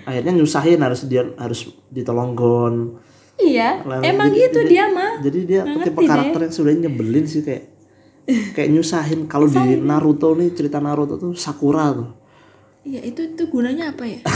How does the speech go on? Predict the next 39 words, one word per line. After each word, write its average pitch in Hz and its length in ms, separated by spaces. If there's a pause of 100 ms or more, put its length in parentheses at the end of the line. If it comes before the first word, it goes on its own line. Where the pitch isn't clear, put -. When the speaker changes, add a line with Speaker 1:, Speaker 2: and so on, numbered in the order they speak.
(200)
Speaker 1:
<laughs> - 340
Speaker 2:
Aku 285 140
nggak 381 220
ngikutin 233 360
sih 214 120
Speaker 1:
Nggak, 147 120
Speaker 2:
serius 143 120
Speaker 1:
masalah 151 240
Speaker 2:
Naruto. - 120
Speaker 1:
Sakura 147 320
kan 175 140
bisa 135 160
nyembuhin, 120 580
ada 120 180
gunanya 123 360
sih 143 160
Speaker 2:
Oh, 240 80
Speaker 1:
dia, 233 100
Speaker 2:
ada 196 140
Speaker 1:
bisa 135 160
Speaker 2:
gunanya. 127 140
Speaker 1:
nyembuhin. 117 320
Speaker 2:
Oke, - 80
Speaker 1:
Tapi 135 120
Speaker 2:
baik. 175 80
Speaker 1:
itu 214 80
setelah 143 300 (1000)
rada 131 280
dewasa 123 440
dia, 135 180
setelah 127 220
dia 120 120
jadi 113 180
Tsunade. 117 560
Sebelum 135 340
itu 143 160
kan 247 120
kayak 185 280 (1080)
cuma 160 280